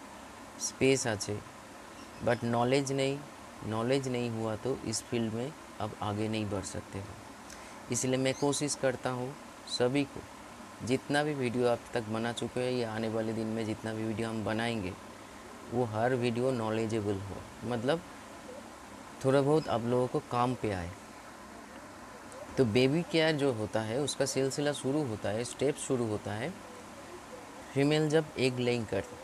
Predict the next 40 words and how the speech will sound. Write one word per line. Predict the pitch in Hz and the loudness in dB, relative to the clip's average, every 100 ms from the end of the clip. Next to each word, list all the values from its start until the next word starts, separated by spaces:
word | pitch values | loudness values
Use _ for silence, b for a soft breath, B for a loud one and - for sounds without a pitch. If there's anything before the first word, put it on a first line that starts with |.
| - | -2
complete | 123 120 123 113 | 0 2 0 -2
करता | - - - | -4 -4 -6
है, | 92 104 - - - - - - - - - | -8 -8 -12 -14 -16 -16 -16 -14 -14 -14 -2
क्योंकि | 143 151 135 143 | 0 2 0 0
female | - 127 143 147 | 0 2 4 4
जब | 151 143 | 2 4
egg | 135 123 | 2 2
laying | 120 135 139 | 2 2 0
शु-, | - - - 113 - - | -6 -14 -8 -6 -8 2
करने | 120 123 127 | 2 4 2
के | 123 131 | 4 4
बाद | 107 101 117 | 4 2 0
जो | 113 117 101 | 0 0 0
डिम | 113 117 101 - | 2 0 -2 0
एग | 107 - | 0 0
पे | 127 | -2
बैठता | 104 110 117 - 107 | 4 2 2 -4 -4
है | 101 - - B B B B B - | -4 -6 -10 B B B B B 2
तभी | 127 131 143 | 6 6 6
से | 156 | 2
उसका | 143 - 151 | 2 0 0
trace, | - 143 113 - - B B - - - | 4 4 4 2 -8 B B -14 -12 -8
उसका | 104 - 127 123 | -6 4 6 8
कुछ | 117 131 - | 4 -2 -2
problem | - 120 117 135 | 4 4 4 0
शुरू | 127 110 98 | 0 -2 -2
होता | 98 - | -4 -4
है, | 87 90 | -6 -4
क्योंकि | 127 127 | -4 2
वो | 135 | 2
खाना | 127 123 127 | 4 0 2
पीना | 120 127 123 | 0 0 0
थोड़ा | 117 117 113 | 0 0 2
सा | 120 | 2
इले-, | 117 113 113 - | 2 2 2 2
irregular | 123 123 120 120 117 113 | 6 6 6 4 4 4
हो | 107 | 2
जाते | 101 98 104 | 2 0 0
हैं, | 104 | -2
मतलब | 107 104 | -2 -2